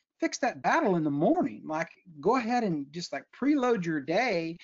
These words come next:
with what your activity is gonna be to make you successful to the finish line of every day, and then work your way backwards. Like, you know, I, it's, it's not hard to make a decision when you're in your logical top front brain, like, making this good decision. When you slide back into your <laughs> back,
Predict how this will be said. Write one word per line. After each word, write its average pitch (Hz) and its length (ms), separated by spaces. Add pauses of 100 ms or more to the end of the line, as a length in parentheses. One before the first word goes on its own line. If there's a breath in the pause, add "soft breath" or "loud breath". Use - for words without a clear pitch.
(220 loud breath)
with 156 180
what 202 220
your 180 140
activity 233 440
is 160 80
gonna 160 160
be 156 160
to 156 80
make 160 240
you 170 80
successful 170 800
to - 120
the 143 100
finish 233 340
line 123 260 (320 soft breath)
of 151 160
every 196 320
day, 143 460 (320 soft breath)
and 185 200
then 190 160
work 226 220
your 220 80
way 185 160
backwards. 151 500
Like, 139 200 (160)
you 185 120
know, 147 300
I, 180 180
it's, 214 200 (120)
it's 185 160
not 247 200
hard 151 600 (380)
to 180 60
make 170 180
a 156 60
decision 143 640
when 143 120
you're 156 180
in 147 140
your 139 180
logical 147 540
top 151 380
front 156 360
brain, 156 500
like, 147 180
making 160 300
this 143 160
good 147 160
decision. 214 360
When 269 120
you 226 140
slide 262 360
back 269 220
into 226 200
your 196 160
<laughs> 185 400
back, 233 200